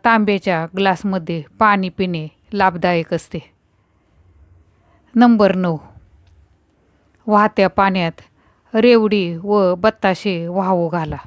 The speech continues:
नंबर दहा,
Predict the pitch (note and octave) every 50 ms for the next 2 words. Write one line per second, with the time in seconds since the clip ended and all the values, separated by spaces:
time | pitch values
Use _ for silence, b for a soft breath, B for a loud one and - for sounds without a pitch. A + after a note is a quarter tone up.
0 | - - _ _ _ _ _ _ _ _ _ _ _ _ _ _ b b b b
1 | b b b b b b b b b b b b b A#3 A3+ B3+ B3 A#3 A3+ G#3
2 | G3+ F3 E3+ F3 D3+ F3 E3